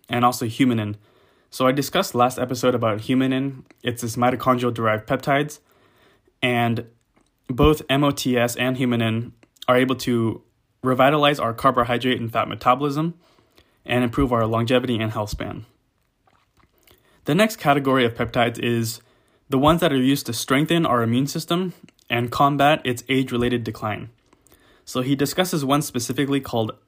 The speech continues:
peptide thymosin alpha one. As we age, our thymus gland gradually turns into fat tissue and stops producing these robust, uh, T cells that fight off infections or eliminate cancer cells.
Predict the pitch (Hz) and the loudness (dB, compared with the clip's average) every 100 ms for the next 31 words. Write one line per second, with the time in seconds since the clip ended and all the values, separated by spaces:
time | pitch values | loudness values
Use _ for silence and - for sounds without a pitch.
0 | _ _ - 143 - 156 147 - - - | _ _ 0 0 0 0 0 -2 -6 -2
1 | 123 127 120 131 127 - 117 117 113 110 | 0 0 -2 -4 -4 0 0 0 -4 -4
2 | 98 110 _ _ _ _ _ _ _ _ | -6 -10 _ _ _ _ _ _ _ _
3 | _ - 139 170 202 135 131 131 131 120 | _ 0 2 2 0 2 2 2 0 0
4 | 117 117 135 143 120 - - 113 110 110 | 0 2 2 2 -2 -6 -2 0 0 -4
5 | - 120 123 147 175 170 - 127 127 120 | -8 0 2 2 0 -2 0 0 0 -4
6 | 110 131 131 127 110 110 110 - - - | -2 0 0 -2 -6 -6 -8 -12 -20 -10
7 | 123 117 139 139 - 131 127 120 131 117 | -8 0 2 2 2 2 0 0 -2 -2
8 | 110 110 107 117 113 127 - - _ _ | -4 -6 -8 -6 0 2 0 -4 _ _
9 | _ _ _ _ _ _ 123 110 - 202 | _ _ _ _ _ _ -6 -6 -4 -2
10 | - 120 113 110 110 135 117 123 120 120 | 2 2 2 -2 0 0 2 2 0 -4
11 | 135 143 127 113 110 113 113 123 123 117 | -2 0 -2 -4 -4 -4 -2 0 0 -2
12 | - - _ _ _ - 139 135 117 113 | -4 -12 _ _ _ -6 -2 -2 -4 -6
13 | - - | -6 -8